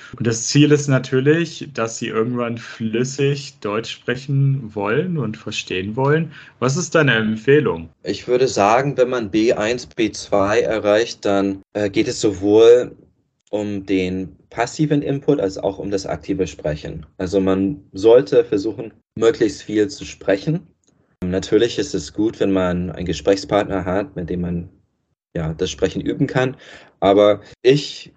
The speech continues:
Speaker 2: übe das Sprechen in meinen Sprachen auch sehr häufig einfach allein. Ich führe Selbstgespräch und
Speaker 1: Mhm.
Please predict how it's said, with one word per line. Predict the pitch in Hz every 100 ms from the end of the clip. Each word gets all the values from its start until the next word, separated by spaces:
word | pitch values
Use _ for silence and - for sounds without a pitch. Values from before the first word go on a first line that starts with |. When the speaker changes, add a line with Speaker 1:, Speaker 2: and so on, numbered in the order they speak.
| -
Speaker 2:
übe | 120 117 120
das | 117
Sprechen | - 107 107 127 127
in | 107 101
meinen | 98 101
Sprachen | 95 - 98 95 104
auch | 95 104
sehr | - 107
häufig | 101 101 107 101 98
einfach | 101 98 95
allein. | 90 87 90 120 143 - _ _ _
Ich | - -
führe | 104 90
Selbstgespräch | 85 95 - - - 117 147 - _ _
und | - 98 95 92 -
Speaker 1:
Mhm. | 107 110 143